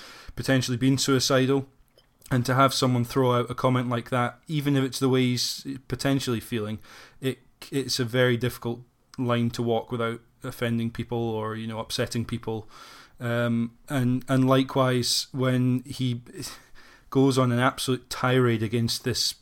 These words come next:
partner of his, who's, I'm not, it's not very clear whether the, whether the partner was, uh, involved financially with Fez or actual, you know, coding and making of it, 'cause obviously Phil's the designer and Renault was the programmer.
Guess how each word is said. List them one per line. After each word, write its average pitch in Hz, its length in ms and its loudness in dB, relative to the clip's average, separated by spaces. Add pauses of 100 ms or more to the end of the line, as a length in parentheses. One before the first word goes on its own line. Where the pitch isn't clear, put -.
(160)
partner 120 400 0
of 104 100 -6
his, 117 280 -2
who's, - 220 -2 (360)
I'm 127 120 2
not, 151 240 2
it's 147 200 -4
not 151 160 2
very 139 260 6
clear 135 380 4
whether 120 400 2
the, 120 180 -6
whether 117 240 -4
the 117 140 -4
partner 123 360 2
was, - 460 -2
uh, 123 60 -4 (160)
involved 117 560 0 (140)
financially 127 1000 0
with 135 220 -6
Fez 127 400 0
or 117 500 0
actual, 117 480 -4 (320)
you 135 160 -2
know, 117 60 0 (100)
coding 120 320 2
and 110 100 0
making 120 360 0
of 107 160 -2
it, 107 100 -12
'cause - 240 -10 (480)
obviously 110 380 -4 (240)
Phil's 120 320 -2
the 117 80 -2
designer 113 480 -2
and 110 160 -4
Renault 113 240 -2
was 110 180 -4
the 117 60 -10
programmer. 113 560 -4